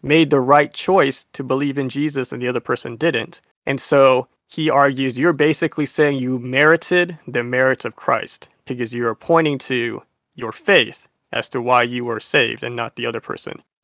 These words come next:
And so for Calvinists, they'll argue, "This preserves grace." This is why they often call tulip the doctrines of grace, much to the annoyance of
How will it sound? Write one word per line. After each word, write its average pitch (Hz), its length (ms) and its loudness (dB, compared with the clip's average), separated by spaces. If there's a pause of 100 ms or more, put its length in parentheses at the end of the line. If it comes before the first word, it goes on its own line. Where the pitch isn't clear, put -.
(160)
And 127 160 -2
so 131 160 2
for 127 140 -4
Calvinists, 185 520 6
they'll 147 100 6
argue, 127 500 0 (380)
"This 185 320 4
preserves 131 640 0
grace." 110 580 -12 (320)
This 147 80 -4
is 156 120 0
why 156 340 6
they 147 180 0
often 147 400 4
call 139 360 4
tulip 190 500 -2
the 135 100 -4
doctrines 131 480 -2
of 123 140 -10
grace, 123 420 -6 (320)
much 139 220 0
to 143 120 0
the 135 140 0
annoyance 127 400 0
of 127 160 -2